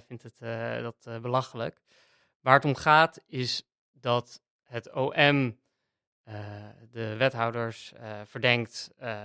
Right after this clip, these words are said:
van het voortrekken en nou, eh, het bevoordelen van partijsponsors. Het gaat dus om een aantal mensen die in, in vastgoed of, of in, in, in de evenementen, eh, eh, branche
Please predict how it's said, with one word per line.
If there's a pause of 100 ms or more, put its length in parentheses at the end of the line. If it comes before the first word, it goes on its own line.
(120)
van
het
voortrekken
en
nou,
eh,
het
bevoordelen (320)
van
partijsponsors.
Het
gaat
dus
om
een
aantal (500)
mensen
die
in,
in
vastgoed
of,
of
in,
in,
in
de
evenementen, (640)
eh,
eh,
branche